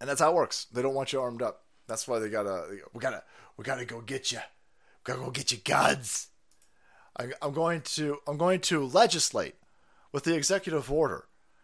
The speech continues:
and force everybody. So you can't sell a gun now. Like, if you wanna, if you, if you're a dad and you wanna give a gun to your kid, or if you, uh, you wanna give a gun to your, your niece, or you wanna sell a gun to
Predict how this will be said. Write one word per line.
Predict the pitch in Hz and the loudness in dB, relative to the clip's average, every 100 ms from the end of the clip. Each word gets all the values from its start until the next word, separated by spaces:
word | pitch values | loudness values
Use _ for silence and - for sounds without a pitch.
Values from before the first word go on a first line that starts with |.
| _ | _
and | 143 127 | -6 -4
force | - 180 160 | 0 0 2
everybody. | 156 139 131 117 117 98 - - | 2 2 0 -2 -2 -2 -8 -6
So | 175 | -2
you | 240 | -2
can't | 262 208 | -2 -2
sell | - 185 147 | 0 2 0
a | |
gun | 139 131 | -2 -4
now. | 90 69 _ _ | -6 -14 _ _
Like, | - - - | -20 -18 -14
if | - | -6
you | 151 | -2
wanna, | 165 127 | 0 -2
if | 123 131 | -4 -6
you, | 165 156 | -6 -4
if | - - | -6 -4
you're | 180 | -4
a | - | 0
dad | 127 135 | -2 -2
and | 139 | -6
you | 131 | -8
wanna | 117 | -8
give | 113 117 113 | -6 -4 -2
a | 110 95 | -2 -2
gun | 110 120 131 | -2 -2 -2
to | 123 | -6
your | 110 | -6
kid, | 98 123 117 139 _ _ - - | -4 0 0 -2 _ _ -20 -12
or | 110 104 | -6 -6
if | 87 - | -8 -12
you, | 117 107 95 | -10 -6 -2
uh, | 95 85 82 80 80 | -2 -2 -4 -6 -10
you | - 104 | -12 -8
wanna | 107 | -8
give | 95 113 107 | -4 -4 -2
a | 92 | -2
gun | 98 110 110 | -2 -4 -4
to | 110 | -6
your, | 101 87 - _ _ | -4 -4 -8 _ _
your | - 85 | -10 -8
niece, | 120 147 147 139 | -6 -6 -4 -4
or | 107 | -6
you | 98 | -8
wanna | 98 | -4
sell | - 165 170 | 0 0 0
a | 151 | -2
gun | 156 | -6
to | 143 | -8